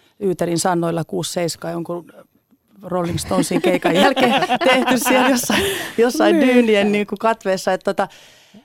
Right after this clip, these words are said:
Speaker 1: et, et, et siis kaikki kunnia kaikille maailman meille ihanille vahinkolapsille, mut joo, sen verran on suunniteltu, että,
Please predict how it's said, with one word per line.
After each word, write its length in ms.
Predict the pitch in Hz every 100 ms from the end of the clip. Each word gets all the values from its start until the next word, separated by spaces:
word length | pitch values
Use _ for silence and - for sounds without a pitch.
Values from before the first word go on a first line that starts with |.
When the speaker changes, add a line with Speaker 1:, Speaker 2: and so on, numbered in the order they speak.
| -
Speaker 1:
et, 220 | 202 185
et, 100 | 190 -
et 160 | - 202
siis 200 | 214 185
kaikki 300 | 220 208 190
kunnia 400 | - 220 190 180
kaikille 400 | 185 196 185 170
maailman 440 | 185 190 180 170 -
meille 280 | 190 185 196
ihanille 380 | 190 185 175
vahinkolapsille, 680 | 185 202 180 170 170 - 185
mut 200 | 190 196
joo, 140 | 262 233
sen 280 | - 349
verran 280 | 202 170 196
on 120 | 254
suunniteltu, 580 | - 180 165 160 185 185
että, 300 | 196 180 202